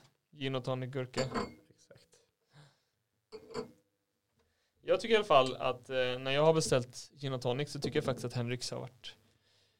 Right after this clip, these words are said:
Speaker 1: väldigt bra. Det är
Speaker 2: Jo.
Speaker 1: en, det är en favorit. Den är lite mildare på något sätt i, eh, i bitterheten, tror jag. Eller hur skulle du beskriva det?
Speaker 2: Mm.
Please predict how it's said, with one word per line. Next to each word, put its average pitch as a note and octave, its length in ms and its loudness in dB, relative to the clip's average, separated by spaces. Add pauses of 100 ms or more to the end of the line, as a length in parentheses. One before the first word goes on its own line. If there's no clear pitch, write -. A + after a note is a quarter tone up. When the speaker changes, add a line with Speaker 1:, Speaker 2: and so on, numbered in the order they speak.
(180)
Speaker 1:
väldigt B2 220 -4
bra. B2+ 200 -2 (560)
Det C#3 120 -16
är - 40 -2
Speaker 2:
Jo. E3 80 2
Speaker 1:
en, C#3 180 -4
det D3 60 0
är - 20 4
en D3 80 0
favorit. C#3 460 2
Den C#3+ 200 0
är C#3 140 6
lite C#3 180 -2
mildare C3+ 560 2
på C#3 80 -2
något D3 140 -4
sätt B2 220 -6
i, A#2+ 300 -10
eh, A#2 440 -6 (400)
i C#3+ 60 -14
bitterheten, C3 560 -6
tror A2+ 120 -4
jag. A#2+ 80 -12 (840)
Eller C3+ 320 -4 (140)
hur C#3+ 80 -20
skulle C3+ 160 -12
du C#3 60 -6
beskriva C3 240 -4
det? G#2+ 100 -6 (360)
Speaker 2:
Mm. F3 220 -6